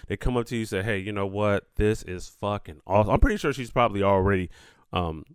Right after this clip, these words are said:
uh, we're getting, um, um, uh, entertaining, uh, uh, uh, uh, what's that fucking word called?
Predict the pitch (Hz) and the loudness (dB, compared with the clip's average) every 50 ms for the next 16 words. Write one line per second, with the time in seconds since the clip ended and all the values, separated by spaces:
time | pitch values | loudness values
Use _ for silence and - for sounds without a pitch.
0 | - - - - - - - 82 85 107 101 90 92 95 95 90 87 82 78 76 | -16 -14 -14 -12 -10 -8 -8 -6 -2 -4 -4 -2 -4 -6 -6 -4 -6 -6 -8 -10
1 | - 80 73 67 64 - _ _ _ _ _ _ - 85 - - 117 107 95 - | -12 -14 -14 -14 -16 -20 _ _ _ _ _ _ -10 -10 -6 -4 -4 -2 -2 -2
2 | 117 101 95 90 87 82 - - _ _ _ _ _ _ _ _ _ - - 73 | -2 -4 -4 -4 -8 -10 -12 -18 _ _ _ _ _ _ _ _ _ -14 -12 -12
3 | 67 - - - - - - - 67 58 52 - - _ _ - - - - _ | -12 -12 -14 -16 -16 -16 -16 -18 -18 -18 -18 -20 -20 _ _ -20 -20 -20 -20 _
4 | _ _ _ - - - _ - - - - _ - - - 82 80 - 80 76 | _ _ _ -20 -20 -20 _ -20 -20 -20 -20 _ -20 -14 -12 -12 -12 -12 -16 -16
5 | 78 78 76 76 73 - - 82 78 76 76 78 | -16 -16 -16 -18 -18 -18 -18 -18 -18 -18 -20 -20